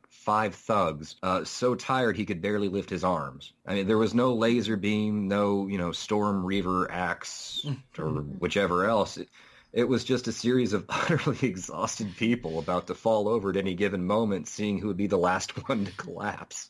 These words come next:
Speaker 1: And, and there was, and that was an incredibly dramatic, gripping action sequence.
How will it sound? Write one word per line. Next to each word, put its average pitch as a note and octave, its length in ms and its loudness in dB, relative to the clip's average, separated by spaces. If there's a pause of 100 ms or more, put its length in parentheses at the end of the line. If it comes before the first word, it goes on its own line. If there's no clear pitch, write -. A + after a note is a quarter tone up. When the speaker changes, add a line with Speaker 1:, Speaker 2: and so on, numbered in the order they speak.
Speaker 1:
And, A#2 180 2
and A#2 200 0
there B2+ 160 4
was, D3+ 220 -2
and A#2+ 140 -4
that D3 160 -2
was F#3+ 140 -4
an C3+ 80 -4
incredibly A2+ 640 0
dramatic, G#2 800 -2
gripping A2 560 -2
action G2+ 420 -4
sequence. - 580 -12